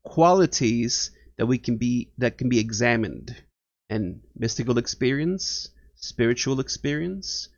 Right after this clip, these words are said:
spiritual knowledge, spiritual truth, all these things can be objectified, can be analyzed. The problem is how we analyze this across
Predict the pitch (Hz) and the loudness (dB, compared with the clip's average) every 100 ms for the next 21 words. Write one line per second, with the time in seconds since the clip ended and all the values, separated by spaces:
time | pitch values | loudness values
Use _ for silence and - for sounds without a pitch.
0 | _ _ - - 117 120 - 120 117 117 | _ _ -12 -2 0 2 0 0 2 2
1 | 160 202 - - - 117 117 - 110 - | 0 -4 -6 -8 -2 -2 -2 -6 -6 -4
2 | - 139 202 _ - - _ _ _ _ | 0 0 -2 _ -20 -20 _ _ _ _
3 | - 147 175 - 190 160 120 117 - - | -2 0 0 0 2 2 2 -2 -6 -8
4 | _ _ _ _ - 120 123 110 127 120 | _ _ _ _ -4 0 0 0 -4 -6
5 | - - - - - - - 110 113 - | -8 -10 -8 -10 -14 -12 -6 -4 -4 -2
6 | 117 113 110 65 - - - - - _ | -2 0 0 -4 -6 -8 -6 -8 -12 _
7 | _ _ _ - 151 175 147 117 113 110 | _ _ _ -2 2 4 4 4 2 2
8 | 110 - - _ _ _ _ - 143 139 | 0 -2 -4 _ _ _ _ -6 0 2
9 | 127 120 - 143 160 123 113 110 110 110 | 2 -4 -2 2 4 4 2 0 -2 -4
10 | 107 - - - _ - - - 123 120 | -2 -4 -6 -12 _ -8 -4 2 4 4
11 | - - | 0 -6